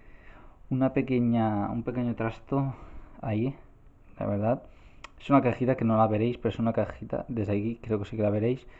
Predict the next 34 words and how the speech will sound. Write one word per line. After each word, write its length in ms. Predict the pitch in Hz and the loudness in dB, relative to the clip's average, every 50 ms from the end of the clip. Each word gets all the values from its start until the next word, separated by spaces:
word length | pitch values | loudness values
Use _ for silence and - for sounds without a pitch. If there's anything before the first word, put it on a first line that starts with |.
| - - - - - - - - - - - - - | -20 -20 -20 -20 -20 -20 -20 -20 -20 -20 -14 -4 0
Eh, 680 | 123 120 117 113 110 107 104 101 101 104 104 101 - - - - - - - - - - - - - | 4 4 6 6 6 4 4 2 2 2 0 0 -2 -6 -12 -20 -20 -20 -20 -20 -20 -20 -20 -12 -6
desde 300 | - 123 127 120 113 117 | 0 2 4 4 4 4
aquí, 260 | 113 - - 139 135 | 2 0 0 -6 -6
pues, 300 | 139 - - 123 117 - | -4 0 2 2 2 2
con 180 | - - 113 107 | 0 0 0 2
el 60 | 110 110 | 0 0
programa 640 | - - - 123 117 113 113 113 120 131 165 180 - - - - - - | 0 2 2 4 4 4 2 2 2 0 0 -2 -4 -12 -20 -20 -10 -4
que 220 | - 113 107 104 | 0 2 2 4
ya 140 | 101 107 110 | 4 4 2
me 100 | 110 113 | 2 2
han 120 | 110 110 | 2 2
dado, 240 | 117 117 117 117 110 | 4 4 4 4 4
que 100 | - 110 | 2 4
lo 60 | 110 | 4
he 60 | 113 | 4
descargado, 680 | 113 107 - - - - 98 107 110 110 110 113 110 107 | 4 4 0 -2 -4 -4 0 2 2 2 4 4 2 2
he 40 | 101 | 0
tenido 320 | - - 98 104 104 107 - | -2 0 0 2 2 0 0
problemas, 380 | - 98 104 107 107 104 - | -2 -2 0 0 0 -2 -2
pero 180 | - 107 98 98 | -4 -2 -2 0
ya 100 | 95 98 | 0 0
va. 260 | 95 107 127 180 - - - - - - - - - - - - - - - | 0 0 0 -2 -4 -10 -18 -20 -20 -20 -20 -20 -20 -20 -20 -20 -20 -20 -14
Desde 320 | - 120 117 113 104 113 | -4 0 0 2 4 4
aquí, 280 | 113 110 - - 139 139 | 4 4 2 0 -2 -2
pues, 360 | - - 117 107 101 98 - | 0 2 2 2 2 0 -2
eh, 280 | - 107 98 92 - - - - - - - - - - - | -4 -4 -2 -2 -4 -6 -8 -12 -18 -20 -20 -20 -20 -12 -6
lo 140 | - 113 110 | -4 -4 -2
pones 220 | - - 110 110 - | 2 2 2 2 2
al 100 | 117 - | 2 2
P 120 | - 110 | 2 2
C 140 | - - 127 | 2 2 2
y 320 | 127 123 117 107 107 104 98 | 4 4 2 2 2 0 0
visualizas, 640 | 98 98 92 - 107 101 101 101 92 - 98 87 92 | 0 0 2 2 2 4 4 2 0 -2 -2 -2 0
¿no? 280 | 101 110 120 135 - | 2 2 2 0 -2